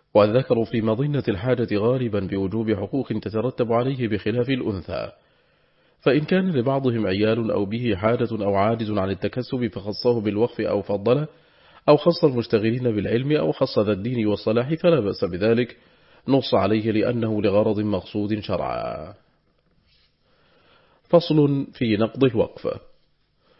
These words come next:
والوقف عقد لازم بمجرد القول أو الفعل الدال عليه، لا يفسخ بإقالة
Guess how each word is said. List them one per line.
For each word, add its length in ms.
والوقف 480
عقد 320
لازم 540
بمجرد 560
القول 440
أو 180
الفعل 360
الدال 500
عليه، 360
لا 120
يفسخ 420
بإقالة 500